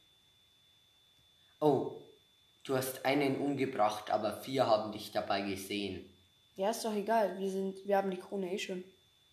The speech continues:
Speaker 1: Können wir jetzt abhauen?
Speaker 2: Ja.
Speaker 1: Äh, ja.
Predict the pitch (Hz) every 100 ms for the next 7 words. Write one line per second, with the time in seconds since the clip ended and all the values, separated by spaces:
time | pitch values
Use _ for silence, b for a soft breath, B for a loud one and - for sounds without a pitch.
0 | _ _ _ _ _ - 117 104 - -
1 | - - 101 101 - - 185 180 220 -
2 | _ _ _ _ _ _ _ _ _ _
3 | _ _ _ _ - 104 98 98 95 -
4 | _ _ _ _ 127 95 98 95 95